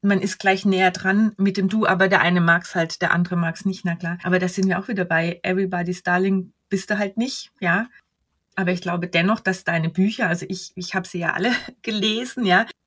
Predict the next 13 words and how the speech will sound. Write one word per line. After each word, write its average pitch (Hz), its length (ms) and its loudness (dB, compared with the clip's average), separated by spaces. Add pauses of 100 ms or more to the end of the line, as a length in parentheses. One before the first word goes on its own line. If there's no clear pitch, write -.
(200)
zielführend 247 760 0
sind. 254 300 -4
Was 208 160 0
ich 196 140 -6
mag, 190 240 4
ist, 202 120 -8
was 202 140 -4
du 202 80 -8
vorher 190 220 0
sagtest, 185 480 -6
eben 190 200 0
diese 170 220 -4
Einfachheit, 220 760 0